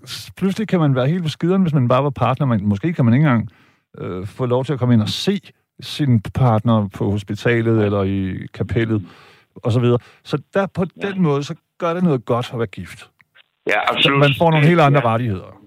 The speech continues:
Speaker 1: Øh.
Speaker 2: Ja, det er klart, ja. Og, og man kan sige, hvis man kan sammen og er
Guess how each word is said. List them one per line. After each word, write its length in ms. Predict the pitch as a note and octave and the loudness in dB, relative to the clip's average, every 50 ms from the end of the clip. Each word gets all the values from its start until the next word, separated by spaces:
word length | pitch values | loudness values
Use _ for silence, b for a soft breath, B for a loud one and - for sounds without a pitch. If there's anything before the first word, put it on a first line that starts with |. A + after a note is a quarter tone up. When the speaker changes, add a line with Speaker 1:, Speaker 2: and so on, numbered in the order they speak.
| _ _ _ _ _ _ - | _ _ _ _ _ _ -12
Speaker 1:
Øh. 300 | G#2 G2 F#2+ F#2 F2+ F2+ | -12 -10 -10 -12 -10 -6
Speaker 2:
Ja, 200 | A#2 A#2+ B2 A#2+ B2 - _ _ _ | -4 -2 -2 -4 -4 -10 _ _ _
det 80 | - D3 C3+ | -8 -8 -4
er 40 | - | -2
klart, 260 | A#2+ G#2+ G2 F#2+ F#2+ F#2 | -2 -2 0 -2 -4 -4
ja. 180 | F2+ F#2 F2+ E2 - - _ _ B B B B B _ _ - | -2 -2 -2 -2 -4 -8 _ _ B B B B B _ _ -4
Og, 300 | G#2+ G#2+ G#2 G2+ - - G#2 | -2 -2 0 -2 -2 -2 -2
og 80 | G2+ G#2+ | 0 0
man 180 | G#2 G2+ G2+ | 0 0 0
kan 80 | G2+ G2 | -2 -2
sige, 420 | F#2+ - A#2 B2 A2+ A2+ A2 A2+ B B B B B _ - | -2 0 0 2 0 0 -2 -6 B B B B B _ -4
hvis 160 | A#2 A2+ G#2+ G#2 | -4 -2 -2 -2
man 80 | G#2+ - - B2 | -4 -2 -2 -2
kan 200 | E3 F#3 - - | -2 0 0 2
sammen 400 | - C3+ C3+ C#3 C#3+ C#3 C3+ C3 B2 - - | 2 2 2 2 0 0 0 -2 -2 -2 -2
og 80 | - A2 G#2+ | -2 0 0
er 40 | G2+ | 0